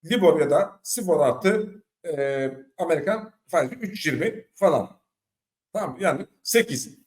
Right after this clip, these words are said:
Ama senin zorunlu karşıya paranın, milletin parasının, bankaya gidiyorsun, mevduat yapıyorsun, bunun yüzde otuzunu götürüyor banka,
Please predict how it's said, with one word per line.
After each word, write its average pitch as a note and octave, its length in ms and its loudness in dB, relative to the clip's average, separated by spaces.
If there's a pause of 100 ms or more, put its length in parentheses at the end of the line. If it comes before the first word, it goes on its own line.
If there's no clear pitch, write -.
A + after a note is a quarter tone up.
Ama C#3 220 0
senin F#3 400 -2
zorunlu F3 360 0
karşıya C#3 460 0
paranın, B2 480 -2 (180)
milletin C#3 520 -2
parasının, B2 580 -2 (520)
bankaya E3+ 380 2
gidiyorsun, E3+ 320 -4
mevduat E3 340 2
yapıyorsun, C#3+ 400 -2
bunun E3 120 -2
yüzde E3+ 220 -2
otuzunu D#3 280 -4
götürüyor D#3 300 0
banka, D3+ 420 -2